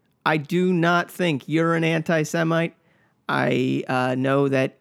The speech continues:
your son-in-law is Jewish and your daughter converted, and, uh, speaking for the Jews, I appreciate it. But, you know, there's been an uptick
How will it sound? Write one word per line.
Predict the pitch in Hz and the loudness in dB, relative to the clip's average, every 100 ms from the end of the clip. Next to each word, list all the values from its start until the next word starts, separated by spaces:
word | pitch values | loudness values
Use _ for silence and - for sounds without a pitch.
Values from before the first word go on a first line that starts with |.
| - | -8
your | 135 | -8
son-in-law | 123 - 160 170 165 165 170 | -4 0 2 2 2 2 2
is | 165 160 | 0 -2
Jewish | 180 175 170 - - - _ _ | -2 0 0 -4 -12 -20 _ _
and | - 123 | -12 -12
your | - | -12
daughter | - 151 156 165 160 | -4 2 2 2 0
converted, | 170 151 160 160 160 160 156 - - _ | -2 -2 0 0 0 -2 -4 -10 -18 _
and, | - 131 135 135 131 196 _ _ - | -8 -6 -4 -4 -6 -8 _ _ -10
uh, | 131 120 123 131 - | -6 -4 -4 -4 -8
speaking | 143 - 156 156 147 | -10 -2 -2 0 -2
for | 147 139 | -2 -2
the | 135 | 0
Jews, | 160 180 175 170 156 - 196 | 4 4 6 4 0 -6 -6
I | 135 139 | 0 4
appreciate | 143 135 185 180 - 180 170 170 | 2 2 2 2 2 2 4 4
it. | 175 - - 233 190 _ | 0 -4 -14 -20 -20 _
But, | 170 160 156 156 - _ _ _ _ _ | 0 2 2 0 -8 _ _ _ _ _
you | 165 156 | -6 0
know, | 160 175 208 190 147 135 131 131 | 2 4 4 4 4 4 2 2
there's | 143 139 143 | 0 0 0
been | 160 147 | -2 0
an | 143 | 2
uptick | 139 - - 127 123 - | 0 -2 -4 -4 -4 -10